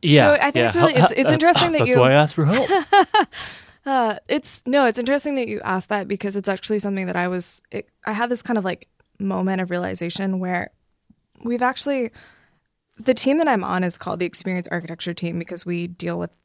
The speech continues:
Speaker 2: like, the experience of our visual architecture throughout product. But so much of the company knows us as the D L S team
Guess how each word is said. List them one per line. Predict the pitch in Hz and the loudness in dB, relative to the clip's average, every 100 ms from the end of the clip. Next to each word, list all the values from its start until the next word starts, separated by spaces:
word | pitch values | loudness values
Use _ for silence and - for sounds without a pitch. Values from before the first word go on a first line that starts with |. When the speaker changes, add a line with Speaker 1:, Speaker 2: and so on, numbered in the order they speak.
| - | -12
Speaker 2:
like, | - - - _ _ _ _ - | -12 -12 -20 _ _ _ _ -2
the | 190 | -2
experience | - - 180 175 170 | -2 -6 -4 -4 -4
of | 170 | -4
our | 170 170 | -2 -2
visual | 165 165 165 - | -2 -2 -4 -6
architecture | - 175 180 - 175 170 - - | -10 -10 -8 -6 -6 -8 -10 -12
throughout | - 165 - - | -12 -8 -8 -8
product. | - 170 113 - - - - - - _ 247 | -10 -8 -8 -10 -14 -14 -20 -20 -20 _ 2
But | 254 240 - | 2 2 -4
so | - - 233 | -6 0 0
much | 233 220 208 | 2 -2 -4
of | 185 | -8
the | 180 | -6
company | 185 185 214 202 | -6 -4 -2 0
knows | 185 185 | -2 -4
us | 196 185 | -6 -6
as | 170 | -8
the | - | -8
D | 175 | -6
L | 160 107 | -4 -4
S | 107 - | -6 -8
team | - 302 | -4 -4